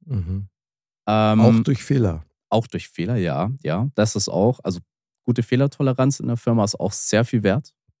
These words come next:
Speaker 1: Gehört immer mit dazu.
Speaker 2: Ja, richtig, richtig. Ähm, so, und das ist natürlich schon auch wichtig. Deswegen könnte ich zum Beispiel nicht, nicht arbeiten. Ich könnte niemals nichts tun.
Speaker 1: Mhm.
Speaker 2: Das würde nicht gehen.
Speaker 1: Ist eigentlich eigenartig, gell? Weil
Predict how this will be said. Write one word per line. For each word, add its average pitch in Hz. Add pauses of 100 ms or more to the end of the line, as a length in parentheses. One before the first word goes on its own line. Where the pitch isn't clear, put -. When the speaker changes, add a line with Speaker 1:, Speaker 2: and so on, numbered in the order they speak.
Speaker 1:
Gehört 117
immer 143
mit 151
dazu. 135
Speaker 2:
Ja, - (400)
richtig, 98 (340)
richtig. 98 (600)
Ähm, 104 (840)
so, 107
und 98
das 117
ist 147
natürlich 113
schon -
auch -
wichtig. -
Deswegen 107
könnte 110
ich -
zum 107
Beispiel 107 (260)
nicht, -
nicht 139
arbeiten. 123 (280)
Ich -
könnte 117
niemals 175
nichts -
tun. - (260)
Speaker 1:
Mhm. 98
Speaker 2:
Das - (360)
würde 135
nicht 147
gehen. 87 (520)
Speaker 1:
Ist 180
eigentlich 175
eigenartig, 131
gell? 135
Weil 139